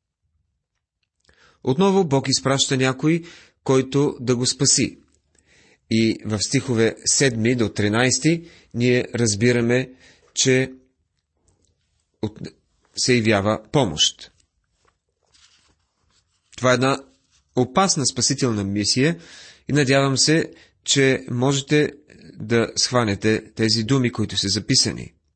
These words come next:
Авдемелех излезе от царския дворец да говори на царя, казвайки:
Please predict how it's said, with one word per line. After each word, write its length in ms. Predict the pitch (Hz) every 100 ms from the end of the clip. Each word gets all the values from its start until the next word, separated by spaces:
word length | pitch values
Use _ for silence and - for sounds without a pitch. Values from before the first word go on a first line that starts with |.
| _ _ _ _ _ _ _ _ _ _ _
Авдемелех 640 | 107 104 123 127 156 175
излезе 380 | 160 143 175 180
от 120 | 170
царския 400 | 156 147 - 135
дворец 440 | 113 113 123 - -
да 80 |
говори 340 | 131 123 135 151
на 120 | 139
царя, 320 | - 131 135
казвайки: 500 | 135 151 147 117 107